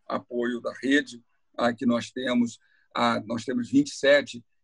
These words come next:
institutos senai de inovação distribuídos no Brasil inteiro,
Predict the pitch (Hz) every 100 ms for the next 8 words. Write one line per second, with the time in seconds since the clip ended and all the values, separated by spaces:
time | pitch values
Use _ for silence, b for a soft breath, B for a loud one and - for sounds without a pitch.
0 | - 135 - 131 135 135 - 131 123 117
1 | 123 123 117 120 120 113 113 - 127 131
2 | 120 - 143 139 120 120 143 143 117 101
3 | 123 117 104 107 127 117 107 123 123 139
4 | 143